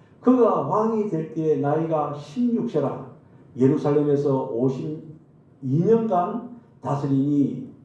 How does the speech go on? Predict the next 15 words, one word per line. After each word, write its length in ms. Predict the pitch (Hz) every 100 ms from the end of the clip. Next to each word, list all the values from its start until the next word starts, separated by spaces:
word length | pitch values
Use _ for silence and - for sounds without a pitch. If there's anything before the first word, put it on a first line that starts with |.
| _ _ _ _
어, 220 | - 113 113
다스리니라. 840 | 131 156 151 147 131 120 - - - - _
그의 400 | - 247 226 220
어머니의 640 | 226 214 214 208 190 185
이름은 480 | 170 165 165 175 175 - - -
여골리아, 840 | 131 143 156 147 147 143 139 - - - - -
예루살렘 640 | 123 180 190 190 196 196
사람이더라. 800 | - 143 139 123 127 110 - - - - - _ - _ _
이스라엘 400 | 147 139 156 156 -
아사랴가 840 | 139 151 151 143 147 139 - -
그의 240 | 156 147 143
아버지 680 | 131 139 135 131 127 - -
아마샤의 680 | 135 139 135 135 131 123 -
모든 560 | 107 139 185 196 214
행위대로 760 | 135 139 135 147 139 131 -